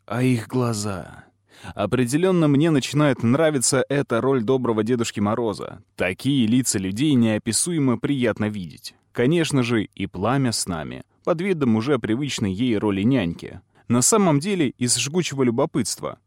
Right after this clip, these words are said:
Столица же. Ну и волчонок с огоньком. За компанию. Пока. Они потом разъедутся по своим делам, но выезжаем вместе. Тут до выезда еще одна история была.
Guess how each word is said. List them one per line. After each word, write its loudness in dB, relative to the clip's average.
Столица -2
же. -8
Ну 0
и 4
волчонок 2
с -2
огоньком. -2
За -2
компанию. -4
Пока. -6
Они 0
потом 2
разъедутся 0
по -10
своим 2
делам, -4
но 0
выезжаем 0
вместе. -4
Тут -2
до 4
выезда 0
еще 2
одна 2
история 0
была. -8